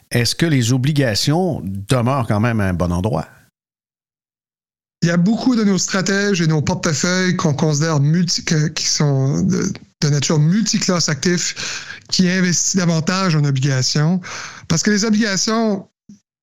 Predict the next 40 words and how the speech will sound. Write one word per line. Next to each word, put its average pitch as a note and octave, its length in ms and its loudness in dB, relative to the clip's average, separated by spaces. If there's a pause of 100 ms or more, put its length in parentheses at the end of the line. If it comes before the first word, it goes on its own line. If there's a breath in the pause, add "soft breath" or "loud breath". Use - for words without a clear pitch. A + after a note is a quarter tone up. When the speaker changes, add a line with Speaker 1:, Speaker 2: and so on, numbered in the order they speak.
Speaker 2:
il D#3 60 2
y D#3+ 40 0
a - 20 0
une E3 240 2
liste G3+ 180 0
de F#3+ 60 2
raisons E3+ 300 0
pourquoi D#3+ 220 0
les D3 80 2
gens D#3+ 100 2
devraient D3 300 0
considérer C#3 420 0
ça. D3+ 140 0
Surtout C#4+ 320 0
ceux - 180 0
qui - 100 -2
sont F#3 100 2
à D3+ 140 2
la C#3 80 0
retraite, D3 680 0
ceux - 180 0
qui E3+ 100 -2
sont D#3 140 2
plus D#3 140 0
frileux, D3 560 2 (480 loud breath)
ceux - 320 0
qui F#3+ 100 0
aiment E3+ 140 2
moins E3 220 2
la F3 100 0
volatilité, D3+ 800 0
ceux G#3 180 0
qui G3+ 100 0
ont D#3+ 140 2
peur F3 540 0
du C#3 140 2
risque D#3+ 280 0
de D#3 80 2
récession. D3+ 680 0 (500 loud breath)
Premièrement, B3+ 640 0